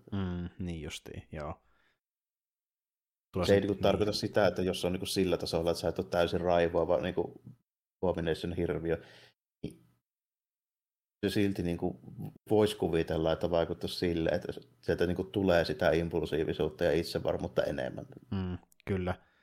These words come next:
Speaker 1: Justiin näin. Ja
Speaker 2: Ja
Speaker 1: niinku,
Speaker 2: kaksikymppiset
Speaker 1: niin.
Speaker 2: ajattelee silleen, että niille ei voi koskaan tapahtua mitään ja ne hantlaa kaikki. Se on niinku, mulle ihan tuttu. Kyllä mä muistan, mä oon ollut kaksikymppinen.
Speaker 1: Ju-,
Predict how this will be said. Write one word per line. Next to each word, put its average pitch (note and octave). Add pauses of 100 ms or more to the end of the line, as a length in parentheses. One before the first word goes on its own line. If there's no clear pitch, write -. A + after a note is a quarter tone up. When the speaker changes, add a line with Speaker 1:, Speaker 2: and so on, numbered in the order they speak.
(600)
Speaker 1:
Justiin F2+
näin. E2+
Ja -
Speaker 2:
Ja F#2
Speaker 1:
niinku, G2+
Speaker 2:
kaksikymppiset F#2+
Speaker 1:
niin. D#2
Speaker 2:
ajattelee E2+
silleen, E2
että E2
niille D#2+
ei D#2+
voi E2
koskaan E2+
tapahtua E2+
mitään E2
ja E2
ne E2
hantlaa E2
kaikki. -
Se D#2+
on E2+
niinku, F#2+
mulle F#2+
ihan F#2+
tuttu. E2+
Kyllä F2
mä F#2+
muistan, F#2+
mä F2+
oon F#2
ollut F#2+
kaksikymppinen. -
Speaker 1:
Ju-, G#2